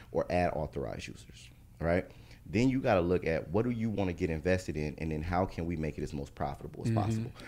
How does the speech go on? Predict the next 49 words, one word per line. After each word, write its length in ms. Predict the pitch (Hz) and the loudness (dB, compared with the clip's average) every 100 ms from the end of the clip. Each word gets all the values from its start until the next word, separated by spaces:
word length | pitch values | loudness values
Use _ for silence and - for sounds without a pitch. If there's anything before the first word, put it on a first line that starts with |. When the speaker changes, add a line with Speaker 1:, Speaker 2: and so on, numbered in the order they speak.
| - - | -6 0
Speaker 1:
Let's 160 | 98 | 2
say 100 | 113 | 2
you 160 | 101 95 | 2 2
wanted 220 | 82 80 | 0 -2
to 40 | 73 | -2
get 160 | 80 | -2
in 100 | 76 | 0
real 120 | 82 80 | 0 -2
estate, 320 | - 71 64 | -4 -4 -2
and 100 | 73 | -2
I 80 | 76 | -2
say, 160 | 80 | -2
"Well, 200 | 73 76 | 0 2
listen, 320 | 90 95 - 64 - - - - - - | 2 0 -2 -10 -12 -20 -20 -20 -20 -2
give 180 | 92 92 | 2 4
me 280 | 87 82 - - | 4 0 -4 -14
forty 340 | - 101 98 | -6 0 0
thousand 440 | 101 87 82 78 76 | 2 0 -2 -2 -4
down 320 | 127 117 92 - | -2 -2 -2 -4
on 120 | 71 | -6
a 40 | |
property, 520 | - 147 170 - 85 - - | -4 -2 -2 -4 -8 -6 -2
but 220 | 135 - | -2 0
that 140 | 87 - | -4 0
forty 220 | 101 95 | -2 -2
thousand, 480 | 101 131 113 92 95 - - | -2 -2 -2 -4 -6 -12 -4
we're 120 | 98 | -2
gonna 180 | 208 98 | 2 2
hide 360 | 80 98 98 92 | 0 0 0 0
your 100 | 85 | 0
utilization 600 | 95 82 78 90 92 80 | 0 0 0 2 0 -4
so 120 | - | -4
you 160 | 76 101 | -2 0
don't 160 | 87 | 0
pay 100 | 85 | -2
interest," 540 | - 82 - - - - - - - - - | -4 -4 -6 -14 -18 -20 -20 -20 -20 -20 -6
right? 260 | 80 85 90 - - - - - - | 0 2 2 -4 -16 -16 -16 -20 -18
So 140 | - 95 | 0 0
you 200 | 78 123 | 2 2
don't 140 | 151 | 4
pay 80 | 147 | 2
interest, 460 | - 120 - 82 | 2 0 0 0
meaning 320 | 90 98 92 - | 2 4 4 2
you 140 | 95 | 0
don't 160 | 113 107 | 2 4
make 220 | 98 95 | 2 0
the 40 | 85 | 0
monthly 320 | 90 90 90 | 0 0 -4
payment. 360 | 110 95 69 | -2 -2 -2